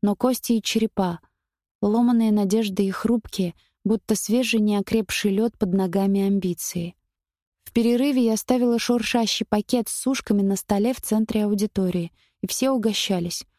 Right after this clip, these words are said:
Он радовался и проказничал, как шаловливый ребёнок после представления в цирке подражает фокуснику.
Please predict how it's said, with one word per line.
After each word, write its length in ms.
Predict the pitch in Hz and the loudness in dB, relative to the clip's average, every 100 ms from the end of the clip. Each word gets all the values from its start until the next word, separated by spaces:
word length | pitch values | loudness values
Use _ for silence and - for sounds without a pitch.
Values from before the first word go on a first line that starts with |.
| _ _ _ _ _ _ | _ _ _ _ _ _
Он 160 | 240 247 | 2 4
радовался 580 | 285 285 285 285 - 269 | 4 2 2 0 0 0
и 40 | |
проказничал, 840 | 262 254 262 247 202 190 - 165 - | 2 2 2 2 2 0 -2 -6 -4
как 180 | 202 | -4
шаловливый 560 | - 226 220 226 240 214 | 0 2 2 2 2 2
ребёнок 560 | 208 185 254 240 - - | 2 2 2 2 -2 -4
после 260 | 202 - 196 | -4 -2 -2
представления 720 | 196 - 202 190 208 196 185 | -2 -2 0 2 2 2 0
в 80 | - | -2
цирке 340 | - 247 - | -2 -2 -2
подражает 540 | - 190 190 190 208 | -2 0 0 0 -2
фокуснику. 800 | - 196 175 165 - 170 - 170 | -2 -4 -4 -6 -8 -10 -8 -10